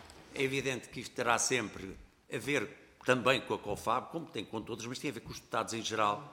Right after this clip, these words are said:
e aquilo que é, são as exigências realmente relativamente aos deputados naquilo que são as declarações de interesses e aquilo que é a fiscalização que existe. Por conseguinte, aquilo que nós decidirmos, certamente que irá, iria sempre obter também um parecer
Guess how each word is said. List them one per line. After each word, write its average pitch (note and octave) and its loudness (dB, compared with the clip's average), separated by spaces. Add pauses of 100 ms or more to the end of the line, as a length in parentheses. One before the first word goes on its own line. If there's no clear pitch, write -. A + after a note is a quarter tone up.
(140)
e G#2+ -2
aquilo A2 -6 (100)
que B2+ -4
é, G#2+ 0
são A2 -2
as F2+ -4
exigências G2 -4 (560)
realmente G2+ 0 (200)
relativamente G#2+ -2
aos A2 -2
deputados A2 2
naquilo A2 -6
que - -4
são D#3+ -4
as - -10
declarações F2 -6
de E2+ -6
interesses A2 -4
e F2 -10
aquilo E2 -12
que F2 -8
é - -14
a E2+ -12
fiscalização F#2 -4
que F#2 -10
existe. D#2+ -8 (240)
Por - -20
conseguinte, A2+ -4
aquilo G#2 -8
que - -12
nós G2+ -2 (320)
decidirmos, A2+ -4 (220)
certamente G2 -4
que - -12
irá, F2+ -4 (140)
iria F2 -8
sempre F2+ -6
obter F#2 -6
também F#2 -6
um E2+ -6
parecer F2 -6